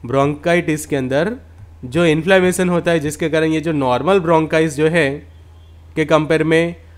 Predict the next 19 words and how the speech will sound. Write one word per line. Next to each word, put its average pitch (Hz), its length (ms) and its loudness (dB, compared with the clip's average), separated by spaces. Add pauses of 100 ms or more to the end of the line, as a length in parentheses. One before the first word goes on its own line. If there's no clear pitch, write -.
(180)
ब्रोंकाइटिस 165 800 2
के 170 120 0
अंदर 165 240 2
ये 175 140 0
नैरो 156 480 2
हो 165 160 0
जाती 131 280 -2
है 127 80 -4
काफ़ी, 113 360 -8 (760)
कि 139 80 -4
जो 160 160 0
ब्रोंकाई 147 540 2
का 180 160 4
अंदर 160 280 0
का 170 120 0
जो 170 140 -2
डायमीटर 147 540 2
होता 151 320 0
है 131 280 -4